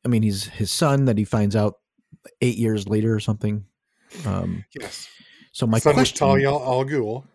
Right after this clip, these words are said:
Speaker 2: which
Speaker 1: Yeah.
Speaker 2: is important.
Speaker 1: Yep. I've saw, uh, there's an animated epi-, thing that I saw about that had all of this in there.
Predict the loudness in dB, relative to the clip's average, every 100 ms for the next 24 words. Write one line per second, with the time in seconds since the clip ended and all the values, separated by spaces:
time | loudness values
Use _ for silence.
0 | -2 0 0 -2 -10 -12 -14 -20 _ -2
1 | -2 -4 -6 -2 0 2 2 0 0 2
2 | 0 2 0 2 0 0 -4 -10 -8 -8
3 | -8 -6 -4 -2 -4 -6 -8 -8 -12 -10
4 | -8 -4 -6 -6 -12 -12 -10 -12 -14 -20